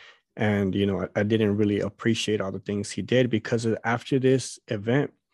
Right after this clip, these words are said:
he was such a great dad, man. He bought me my first car. He got me my, my, my permit to drive. He paid for this driving school.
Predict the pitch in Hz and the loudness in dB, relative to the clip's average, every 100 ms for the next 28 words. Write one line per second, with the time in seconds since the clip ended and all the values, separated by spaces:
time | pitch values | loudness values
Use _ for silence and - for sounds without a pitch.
0 | _ _ _ _ _ - 135 170 160 - | _ _ _ _ _ -2 2 2 0 -2
1 | 123 - 110 113 107 110 113 117 113 123 | -4 -4 -4 -2 -2 -4 -2 -2 -2 -2
2 | 120 117 123 104 101 - 107 - - 120 | -2 -2 -4 -4 -8 -8 -8 -8 0 2
3 | 127 123 113 127 117 113 113 110 98 92 | 6 4 4 2 0 0 0 -2 -4 -6
4 | 123 107 98 _ _ - 110 104 98 90 | -4 -4 -4 _ _ -4 -2 -2 -4 -6
5 | _ - 120 131 113 - 101 - 101 107 | _ -2 4 4 2 -4 -8 -4 -2 2
6 | 123 131 127 - - - - 123 - 113 | 4 4 4 0 -10 -6 0 0 0 -4
7 | 107 - - 101 120 123 110 - - 110 | -4 -6 -4 0 0 0 -4 -8 -10 -2
8 | 120 131 135 139 | 2 4 4 0